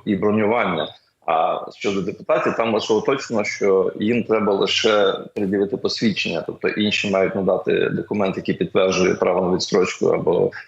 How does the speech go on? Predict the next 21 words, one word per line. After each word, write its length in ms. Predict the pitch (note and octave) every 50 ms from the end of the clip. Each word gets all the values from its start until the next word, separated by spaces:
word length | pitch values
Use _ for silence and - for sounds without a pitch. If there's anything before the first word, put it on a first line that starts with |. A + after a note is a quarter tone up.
| _ _ _ _ -
е, 280 | - - - - - -
заброньованість, 920 | E2+ - - - - G2 G#2 C3+ E3 F3 F3+ D3 G2+ F2 - - - -
так? 140 | F#2+ F#2+ F2 - - - - _ _ _
А 500 | - - - C#2 E2 E2 D#2 - - - -
депутати 520 | - - - - _ A2 A2+ A2+ - -
просто 340 | - - G2 - - - D2+
посвідчення. 540 | - - - - G2 G2 E2 - - - E2+
Оце 360 | F#2+ - - G#2 F#2+ F2 E2 E2+
відмінність. 600 | E2+ E2 G2 F#2+ G2 F#2+ D#2+ D#2 D#2 - - - _ _ _ _ _
Е, 120 | - F#2+ F2+
я 180 | F#2 A2 B2+
в 80 | C#3+ C#3+
своєму 380 | - - D3 C#3+ C#3 C#3 B2+
законопроекті 600 | A2+ A#2+ A#2 A#2+ A2+ A2 G#2+ A#2 A#2+ A#2+ - -
передбачив 840 | - - G2+ G2+ G2 F#2 F2 A2 A#2 A2+ - - - G#2+ G2+ F#2+ F#2+ -
можливість 840 | G#2+ F#2+ F#2+ G2 G2+ G#2+ A#2 A2 G#2+ G#2 G#2 - - - _ -
і 180 | G#2+ G#2 G2 -
всім 380 | - - - - C3 B2 A#2+ A2 -
іншим 360 | B2+ C#3+ C3+ A#2+ - - A2
громадянам 720 | F#2+ F#2+ G#2 G#2 G2+ F#2+ G2 A2 A#2+ C3 B2 A2+ G#2 F#2+ - - _ -
виїжджати, 840 | G2+ G2 G#2+ G2+ G2 G2 F#2 F2 - - - - - - F#2 - D3+